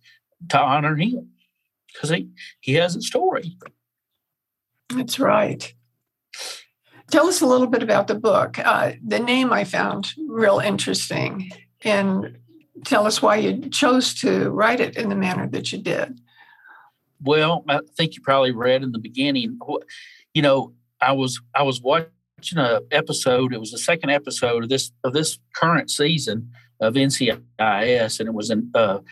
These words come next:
Speaker 1: think it was the twenty-seventh of September that it aired. And I was sitting there with my wife, and we were watching N C I S. I don't watch a lot of T V, but I, that show's pretty good. So,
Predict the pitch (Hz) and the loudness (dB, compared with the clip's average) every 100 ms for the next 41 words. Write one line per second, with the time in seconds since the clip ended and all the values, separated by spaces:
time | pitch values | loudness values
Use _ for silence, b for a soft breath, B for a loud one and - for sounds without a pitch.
0 | B - 165 117 107 - 185 165 - 143 | B 0 0 0 -2 -2 0 2 2 2
1 | 139 - - 135 - 135 131 101 104 b | 0 -4 2 2 2 0 0 -2 -4 b
2 | _ 113 117 117 123 113 104 104 - _ | _ 0 2 2 0 2 0 -2 -8 _
3 | b b b _ 151 165 156 - 202 170 | b b b _ 2 2 2 2 4 4
4 | 165 156 143 135 143 143 143 127 127 135 | 4 2 4 4 2 2 0 0 2 0
5 | 135 120 131 127 131 123 113 110 113 - | 0 0 0 0 0 2 2 2 0 0
6 | 160 135 139 135 110 120 123 117 117 107 | 0 2 0 0 0 0 0 -4 -10 -10
7 | 113 127 143 160 190 - 185 220 - 143 | -8 -6 0 2 2 0 -2 0 2 0
8 | 131 143 117 117 113 117 120 120 117 | 2 -2 -2 -2 0 0 0 0 0